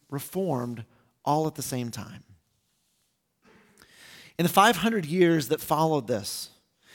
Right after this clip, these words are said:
Anglicanism has become the third largest, uh, global body of Christians in the world, uh, following Roman Catholicism and Eastern Orthodoxy.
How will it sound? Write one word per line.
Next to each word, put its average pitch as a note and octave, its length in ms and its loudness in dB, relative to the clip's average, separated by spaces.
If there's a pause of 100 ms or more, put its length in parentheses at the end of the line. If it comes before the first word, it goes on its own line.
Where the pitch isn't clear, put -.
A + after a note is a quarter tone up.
(240)
Anglicanism F#3+ 560 0
has D#3+ 180 0
become D#3 380 -4
the C#3+ 120 -4
third F3+ 640 -2 (100)
largest, C#3 840 -2 (340)
uh, C3 200 -2
global D#3+ 500 0
body C#3 400 4
of C3 100 -4
Christians B2+ 460 -8
in B2 60 -8
the B2 80 -6
world, C3+ 520 0
uh, A2+ 180 -2
following C#3 460 -2
Roman C#3+ 280 0
Catholicism B2 720 -4
and G#2+ 100 -10
Eastern A2 340 -10
Orthodoxy. A2+ 640 -10